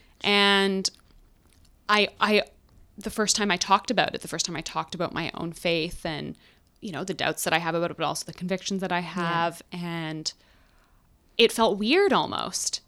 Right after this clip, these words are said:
Speaker 1: Um, so I, I think I need to get better about that.
Speaker 2: Of course, same
Speaker 1: Um,
Speaker 2: here.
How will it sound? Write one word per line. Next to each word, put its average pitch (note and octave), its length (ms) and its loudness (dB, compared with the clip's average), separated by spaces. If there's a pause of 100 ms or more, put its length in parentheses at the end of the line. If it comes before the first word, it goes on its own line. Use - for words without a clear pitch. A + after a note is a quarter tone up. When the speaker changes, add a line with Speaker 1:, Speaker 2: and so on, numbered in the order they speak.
(240)
Speaker 1:
Um, D#3+ 520 2 (1800)
so G3+ 580 8
I, F#3+ 280 2
I G3+ 40 0
think A#3+ 200 -2
I A3+ 60 2
need G#3 160 2
to - 60 4
get G3 140 0
better F3 240 0
about D#3+ 240 -2
that. D#3 480 2
Speaker 2:
Of - 140 -16
course, D#3+ 300 -8
same F3 80 -6
Speaker 1:
Um, E3+ 280 0
Speaker 2:
here. F3 220 -8